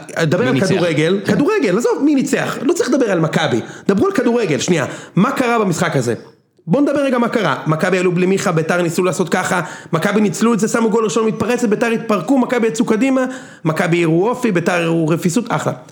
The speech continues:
Speaker 1: ככה זה. כן, אנחנו עוברים אליך, תומר לוי, למגרש בטדי, ואז תומר לוי אומר, "כן, הסיפור הגדול של היום, מעמדו של רוני לוי."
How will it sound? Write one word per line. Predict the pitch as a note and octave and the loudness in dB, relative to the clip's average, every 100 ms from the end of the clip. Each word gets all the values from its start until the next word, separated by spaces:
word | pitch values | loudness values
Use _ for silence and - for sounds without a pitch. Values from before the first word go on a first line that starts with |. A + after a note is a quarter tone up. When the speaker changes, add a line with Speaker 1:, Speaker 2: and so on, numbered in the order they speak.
| _ | _
Speaker 1:
ככה | - A#3+ G#3 | -4 -2 0
זה. | C#3+ A#2+ - - - - - - | 0 -2 -8 -20 -20 -20 -18 -2
כן, | A3+ | 0
אנחנו | G3+ A3+ A#3+ | 2 2 2
עוברים | F#3+ A#3 G#3+ | 2 2 2
אליך, | G#3 | 0
תומר | F#3 G#3 F#3+ | 0 0 2
לוי, | F3+ E3+ | 2 0
למגרש | D#3 D3+ D3 | 0 0 0
בטדי, | B2+ B2 D#3 F#3 B3+ | -2 -2 0 2 2
ואז | G3 G3 | 0 0
תומר | G#3+ G#3+ | 0 0
לוי | G#3 G3+ | 2 2
אומר, | G3+ A3 G#3+ - - - _ | 2 0 -4 -12 -20 -20 _
"כן, | - B3+ B3+ - | -2 0 -2 -2
הסיפור | F#3 D#3+ F#3+ C#4+ C4 | -2 0 2 2 2
הגדול | G#3 G#3 A#3 | 0 0 0
של | A3 | 0
היום, | F3+ G#3 C4 | 2 2 2
מעמדו | A3+ F#3+ F3+ G#3 | 2 2 2 0
של | G3 | 0
רוני | D#3 D#3 | 2 2
לוי." | C3+ A#2+ A2+ | 2 0 -2